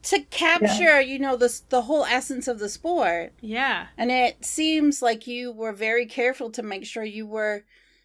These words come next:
Speaker 1: you're getting a lot of voices, not just one or two. And I love the fact that you talked to a nutritionist,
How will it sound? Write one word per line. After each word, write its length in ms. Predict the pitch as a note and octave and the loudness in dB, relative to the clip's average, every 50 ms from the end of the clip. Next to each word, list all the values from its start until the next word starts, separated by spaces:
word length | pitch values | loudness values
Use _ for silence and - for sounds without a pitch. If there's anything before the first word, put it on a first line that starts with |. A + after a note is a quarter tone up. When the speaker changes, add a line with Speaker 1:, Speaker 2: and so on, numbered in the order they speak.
| _ _ _ _ _ _ _ _ _ | _ _ _ _ _ _ _ _ _
Speaker 1:
you're 140 | - A#3+ B3 | -2 -2 0
getting 320 | A3+ D4 C#4+ C#4 D4 C4+ | 2 2 4 4 4 4
a 80 | C4+ C4 | 2 2
lot 340 | A#3 A3+ A3 A#3 A#3+ B3+ B3+ | 4 4 6 8 8 6 6
of 100 | A#3+ G#3+ | 2 0
voices, 680 | G#3 G3 G3 F#3+ F#3+ F#3+ - - E3+ - - F3+ - A3 | -4 -4 -4 -4 -4 -4 -6 -10 -8 -10 -10 -10 -10 -6
not 300 | G#3+ A3 G#3+ F#3 - G#3+ | -4 -4 -4 -4 -6 -6
just 560 | G#3+ A3 G3+ G#3 G#3 G#3 - - - - - _ _ | -4 -2 -2 -2 -2 -4 -10 -14 -16 -18 -20 _ _
one 320 | G#3+ G3 G3+ G3+ G3 F#3+ | -16 -8 -8 -6 -6 -6
or 80 | F#3 F#3 | -8 -8
two. 560 | F3+ - - G#3+ G3+ F#3 E3+ E3 A#2+ F3 F3+ _ _ _ _ _ _ _ _ _ _ _ _ _ | -8 -8 -6 -4 -4 -2 -4 -4 -6 -8 -12 _ _ _ _ _ _ _ _ _ _ _ _ _
And 160 | - B3 B3 | 2 4 4
I 280 | B3 C4 C4+ C#4 C#4 C4+ | 6 6 8 8 8 6
love 460 | B3 B3 A#3+ A#3 A#3 A#3+ C4 B3 B3 | 4 2 2 6 6 6 6 4 2
the 100 | A#3+ B3 | -2 -2
fact 500 | A#3+ - - A#3+ G#3+ G3 F#3 F#3+ - _ | -2 0 0 2 2 2 2 0 -4 _
that 180 | - G3+ F#3+ - | -4 -4 -4 -4
you 260 | - G#3+ A3 G#3 G3+ | -6 -8 -8 -10 -10
talked 320 | G3 - A#3 G#3 G#3 G#3 - | -10 -4 -4 -4 -4 -4 -8
to 120 | - A3 | -10 -8
a 40 | G3+ | -8
nutritionist, 1000 | F#3+ G3 F#3 F3+ - A3 F#3+ G3 - - A#3+ B3+ C4+ D4 D#4 D#4 - - - - | -8 -8 -10 -10 -10 -12 -10 -10 -10 -8 -4 -2 -2 -2 -2 -4 -8 -16 -18 -20